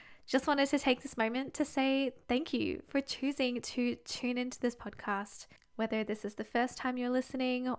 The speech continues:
or if you have listened to any other podcasts. And if you have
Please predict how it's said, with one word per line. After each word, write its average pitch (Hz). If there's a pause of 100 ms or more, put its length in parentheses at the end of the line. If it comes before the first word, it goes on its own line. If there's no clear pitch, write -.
or 226 (180)
if 233
you 214
have 226
listened 233
to -
any 208
other 202
podcasts. - (140)
And 254
if 302
you 403
have 233